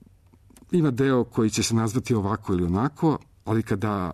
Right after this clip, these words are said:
a, date ime jedinka ovom delu celine, onda je vaš pojam o tome isto tako pogrešan kao kad biste dali ime jedinke krilu ptice,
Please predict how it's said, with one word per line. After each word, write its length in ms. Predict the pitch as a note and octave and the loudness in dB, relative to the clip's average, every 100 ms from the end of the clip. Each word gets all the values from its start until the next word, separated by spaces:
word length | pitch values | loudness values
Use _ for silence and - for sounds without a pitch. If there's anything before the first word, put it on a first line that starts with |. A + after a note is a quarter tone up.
| - - | -12 -8
a, 180 | A2 F#2 | -6 -2
date 400 | A#2+ D3 - A2 | -2 -2 0 2
ime 180 | C3 | 4
jedinka 400 | A2+ A2 B2 - | 2 0 -2 0
ovom 180 | G#2 G#2 | 0 0
delu 260 | G2+ G2 F#2+ | 0 0 -2
celine, 480 | - E2+ A#2+ C#3 - | -4 0 2 2 0
onda 220 | G#2 G#2+ | -2 0
je 60 | F#2+ | 0
vaš 200 | G#2 - | -2 -6
pojam 360 | - F#2 G2+ | -4 -2 -2
o 60 | F#2 | -4
tome 320 | - A2 G2 | -2 0 0
isto 160 | B2 - | -2 -4
tako 260 | A2 - | -6 -6
pogrešan 540 | - G#2 G#2+ G#2+ - F#2+ | -8 -8 -6 -6 -6 -8
kao 220 | - A2 | -6 -6
kad 180 | - G2 | -6 -8
biste 220 | F2+ G2+ | -6 -8
dali 300 | F#2+ G2 G2 | -4 -4 -2
ime 200 | F#2+ F2 | -4 -4
jedinke 360 | F2+ F#2 F#2 F2 | -4 -4 -6 -6
krilu 320 | F2+ F#2 F2+ | -4 -4 -6
ptice, 500 | - B2 - B2 | -6 -6 -4 -6